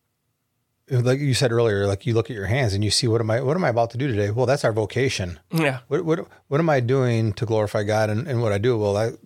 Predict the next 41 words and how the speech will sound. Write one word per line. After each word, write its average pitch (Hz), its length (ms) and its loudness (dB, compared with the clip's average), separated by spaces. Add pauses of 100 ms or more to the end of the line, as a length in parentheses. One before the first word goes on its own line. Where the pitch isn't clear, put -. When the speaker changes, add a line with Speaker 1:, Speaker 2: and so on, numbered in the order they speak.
(120)
Speaker 1:
and 120 160 -2
that 110 120 2
also 104 240 0
comes 104 380 -2 (240)
and 110 120 -4
stems 110 380 0
from 104 340 -2 (100)
my 101 180 -4
thought 107 300 0
process 98 380 -2
that 98 120 0
I'm 95 120 -2
constantly, 110 880 -2 (320)
or 113 140 -2
c-, - 80 -10 (160)
as 123 100 -14
much 117 220 -4
as 98 80 -4
I 95 80 0
can, 117 420 0 (220)
be 120 60 -2
Speaker 2:
Yeah. 113 80 -4
Speaker 1:
continuously 131 500 0
thinking 123 360 -2
on 101 100 0
the 98 80 0
Lord, 117 440 0 (280)
because 139 380 -2
the 131 120 -2
flesh 180 300 -4
is 113 220 -2 (180)
still - 260 -4
gonna 120 160 0
come 120 180 -2
and 110 80 0
get 143 140 2
us 120 100 -2
at 98 160 -2
times, 95 380 -2
right? 107 180 0
Speaker 2:
Yeah. 117 280 0